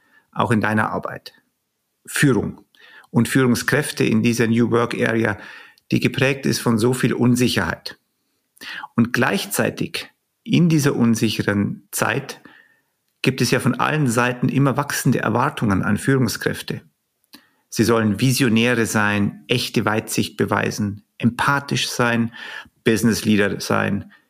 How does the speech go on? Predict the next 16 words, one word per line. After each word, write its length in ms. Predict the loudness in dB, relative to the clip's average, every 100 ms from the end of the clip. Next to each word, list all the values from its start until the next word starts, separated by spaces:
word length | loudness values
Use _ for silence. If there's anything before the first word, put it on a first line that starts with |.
| _ _ 0
digitale 560 | 2 2 0 0 -2
Experten, 680 | -4 -4 0 0 0 0 2
sie 120 | 0
sollen 260 | 0 0 0
auf 160 | -2
Distanz 540 | -2 -4 -2 -2 -2 -4
führen 420 | 0 2 4 2
können 380 | 0 0 -2 -6 -20 -2
und, 300 | 2 2 -2 -6
und, 320 | 0 0 -2 _ -6
und. 320 | -6 -6 -16 _ _ _ _ -18 -18 -18 -18 -18 -6
Hast 320 | -4 -4 0
du 160 | 2
in 120 | 4 2
deiner 300 | 2 0 0
Arbeit 540 | 0 0 -2 -4 -10